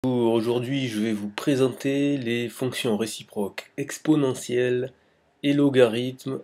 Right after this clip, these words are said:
à l'aide du logiciel de géométrie dynamique GeoGebra. Alors, comme vous pouvez le constater grâce à cette animation,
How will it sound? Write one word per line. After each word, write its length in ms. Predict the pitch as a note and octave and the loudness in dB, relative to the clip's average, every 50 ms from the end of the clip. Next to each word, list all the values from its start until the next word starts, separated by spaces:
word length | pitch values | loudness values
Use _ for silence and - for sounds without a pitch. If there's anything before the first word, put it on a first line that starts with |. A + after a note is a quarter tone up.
| - | -4
à 100 | C#3+ C#3 | -2 -2
l'aide 300 | B2+ B2 B2 B2+ B2 A#2 | 0 0 0 -2 -2 -4
du 240 | A2 A#2+ B2 B2+ B2 | -6 -6 -4 -4 -4
logiciel 840 | A#2+ A#2 A2+ G#2+ A2 G#2+ G#2+ - - A2+ A2+ A#2 A#2 A2+ A#2 A#2+ A2+ | -2 -2 -2 -2 -2 -4 -4 -4 -2 -2 0 0 0 0 -2 -4 -4
de 140 | - A2 A2 | -2 0 0
géométrie 600 | G#2+ A2+ B2 B2 A#2+ A#2+ A2+ A2 - - G#2+ G#2 | 2 2 2 2 4 2 0 -2 -2 -6 -6 -6
dynamique 680 | G#2 C3 C3+ C3+ C3+ C3+ C#3+ D#3 D#3+ D#3+ D#3+ - - - - - - _ _ _ _ _ _ | -6 -4 -2 -2 0 0 0 0 -2 -2 -6 -10 -16 -18 -20 -20 -20 _ _ _ _ _ _
GeoGebra. 680 | - - A#2 D3 E3+ F3 D#3 C#3 B2+ G#2+ G#2 G2 - - - _ _ _ _ _ _ _ - - _ _ _ _ _ - | -8 -2 2 2 2 2 2 2 2 2 2 -2 -4 -6 -10 _ _ _ _ _ _ _ -20 -20 _ _ _ _ _ 6
Alors, 460 | D3 C#3+ B2+ A#2 G#2 F#2 - - - - _ _ | 6 8 8 6 4 0 -2 -8 -16 -20 _ _
comme 180 | - E3+ E3 C#3 | -2 0 0 0
vous 100 | C3 C3 | -2 -4
pouvez 240 | - C3+ A#2+ A#2 A2+ | -6 -6 -4 -2 -2
le 100 | G#2+ G2+ | -2 -2
constater 600 | - G#2+ G#2 G2+ - - A#2 G#2+ - D3 D3 C#3 | -4 -6 -6 -6 -6 -8 -8 -6 -6 -6 -6 -6
grâce 320 | C3 A#2 A2 G#2 - A2 | -4 -4 -4 -4 -6 -8
à 20 | |
cette 260 | G#2 - G#2 G#2 - G#2+ | -10 -10 -10 -6 -2 -2
animation, 680 | G#2 A2 B2+ C3+ C#3 D3+ D3 - D#3+ E3 F3 F3 E3+ | -2 -2 0 0 0 0 0 0 -2 -2 -2 -4 -6